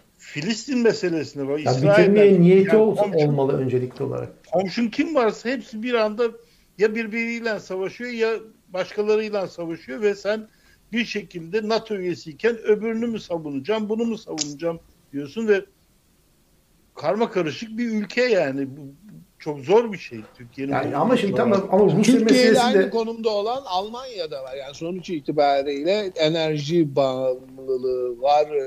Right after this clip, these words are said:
Speaker 3: Rusya ile ekonomik ilişkileri
Speaker 1: Almanya'nın
Speaker 3: güçlü
Speaker 1: etrafında
Speaker 3: vesaire.
Speaker 1: devamlı savaş
Speaker 3: Ama
Speaker 1: mı var Ergun?
Speaker 3: hayır, sonuç itibariyle bir tavır alıyor. Yani bir ülke diğer bir ülkeye karşı agresif bir, e,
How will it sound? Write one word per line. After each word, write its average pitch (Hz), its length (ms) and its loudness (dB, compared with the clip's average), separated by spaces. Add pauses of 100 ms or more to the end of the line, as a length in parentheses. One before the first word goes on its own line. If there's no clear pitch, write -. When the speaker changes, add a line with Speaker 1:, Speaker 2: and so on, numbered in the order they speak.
(160)
Speaker 3:
Rusya 147 360 0
ile 135 180 -2
ekonomik 135 500 -6 (260)
ilişkileri 139 520 2
Speaker 1:
Almanya'nın 165 360 4
Speaker 3:
güçlü 185 140 -2 (100)
Speaker 1:
etrafında 175 220 4
Speaker 3:
vesaire. 180 300 -2
Speaker 1:
devamlı 180 300 0
savaş 190 400 0
Speaker 3:
Ama 247 80 -10
Speaker 1:
mı 302 120 -10
var 190 160 -4 (120)
Ergun? 202 260 -10
Speaker 3:
hayır, 160 420 -4
sonuç 202 420 -8
itibariyle 151 680 -8
bir 208 120 -12
tavır 175 340 -4
alıyor. 190 380 -2
Yani 143 360 -6
bir 214 180 -8
ülke 180 400 -2
diğer 185 340 2
bir 156 80 -4
ülkeye 135 460 -4
karşı 127 340 -6
agresif 156 580 0
bir, 135 240 -2 (680)
e, 127 760 2